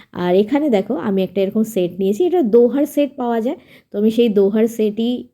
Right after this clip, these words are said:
আহ, কিনেছিলাম অনলাইন থেকে। তো সেই দোহার সেটের মধ্যে actually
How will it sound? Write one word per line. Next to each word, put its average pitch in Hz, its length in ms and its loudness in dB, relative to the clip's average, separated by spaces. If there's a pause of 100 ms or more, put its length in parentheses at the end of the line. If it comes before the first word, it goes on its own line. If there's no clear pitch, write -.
আহ, 175 260 -4
কিনেছিলাম 208 760 -2
অনলাইন 170 460 -2
থেকে। 180 280 -6 (480)
তো 175 380 -2 (120)
সেই 269 180 0
দোহার 220 280 4
সেটের 269 300 -2
মধ্যে 262 200 0
actually 254 320 -4